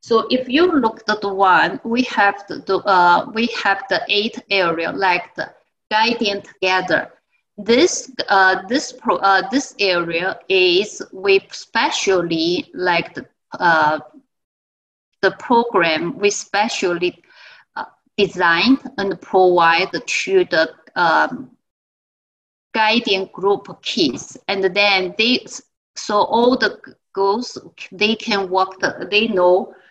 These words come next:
work together and focus on the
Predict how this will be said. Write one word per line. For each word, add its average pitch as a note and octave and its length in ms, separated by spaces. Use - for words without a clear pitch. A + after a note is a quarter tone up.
work - 300
together F#3+ 880
and G3 220
focus - 520
on F3+ 440
the F#3 540